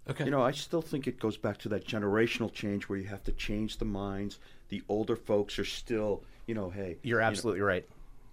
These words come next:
Speaker 3: You're absolutely right. And, I mean, you can see a shift. Even in the four years that we've been open, we don't get it quite as much where, you know, we're associated with marijuana, so we're automatically bad.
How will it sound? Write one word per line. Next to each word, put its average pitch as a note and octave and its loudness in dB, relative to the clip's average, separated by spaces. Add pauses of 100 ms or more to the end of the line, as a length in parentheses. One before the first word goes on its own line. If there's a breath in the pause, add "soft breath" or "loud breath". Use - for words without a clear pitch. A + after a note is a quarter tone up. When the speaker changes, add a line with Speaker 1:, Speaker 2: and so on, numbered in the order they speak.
(420)
Speaker 3:
You're A2+ 2
absolutely G#2 2
right. F2 2
And, G#2 2
I A#2 4
mean, C3 4
you F#3+ -4
can F#3 0
see C3+ 2
a G#2+ 2
shift. - 6
Even C#3+ 2
in B2+ 4
the A#2+ 2
four A#2 6
years G#2+ 4
that G2 0
we've G#2 0
been G#2+ 2
open, G#2+ 2 (520 loud breath)
we C3 8
don't C3 8
get A2+ 4
it F#2 0
quite G2+ 4
as F2 -2
much E2+ -2
where, F2 2
you E2+ -2
know, D#2+ -4 (560)
we're G#2+ 6
associated F#2+ 0
with E2 -6
marijuana, E2+ 0
so - -6
we're E2 -2
automatically E2 -2
bad. C#2+ -6